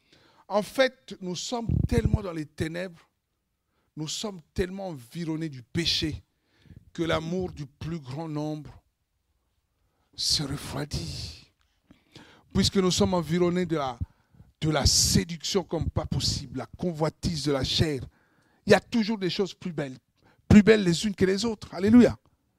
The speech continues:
Il y a une voiture qui sort, tu, tu, tu en achètes, tu vois une autre encore beaucoup plus belle. Alléluia. Tu achètes un portable, tu vois encore une autre. Celle-là n'est pas encore morte, n'est pas encore périmée. Il y en a une autre qui sort.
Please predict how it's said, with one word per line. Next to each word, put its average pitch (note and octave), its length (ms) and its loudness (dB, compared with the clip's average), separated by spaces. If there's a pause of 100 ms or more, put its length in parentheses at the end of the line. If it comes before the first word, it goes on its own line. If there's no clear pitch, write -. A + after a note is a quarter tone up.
(560)
Il F#3 60 2
y - 20 4
a G#3+ 60 6
une A3+ 100 2
voiture A3 340 -2
qui G3 140 -4
sort, A#3+ 360 4
tu, - 220 -8
tu, D#3+ 180 -6
tu F3+ 160 0
en E3+ 140 4
achètes, C#3 340 0
tu E3+ 120 -10
vois F#3+ 180 4
une G3 160 -4
autre G3+ 180 -10
encore F3+ 220 -2
beaucoup F3+ 280 -4
plus F3 140 -8
belle. C#3 260 -4
Alléluia. F#3 400 -2 (600)
Tu A3 120 -2
achètes B3 420 -2
un A3 80 -2
portable, A3 560 -4
tu G3 100 -8
vois G#3+ 180 4
encore A3 200 -4
une G#3+ 160 -2
autre. - 180 -2 (300)
Celle-là C4 420 0
n'est A#3 120 -4
pas A#3 160 -6
encore A3 260 0
morte, B3 480 0 (380)
n'est E3+ 160 2
pas A#3 160 4
encore G#3+ 220 0
périmée. G#3 420 2
Il A3+ 100 2
y A#3 60 2
en B3 40 0
a C4+ 80 2
une C4 140 2
autre C#4 140 -4
qui A#3+ 120 -2
sort. C#4+ 480 2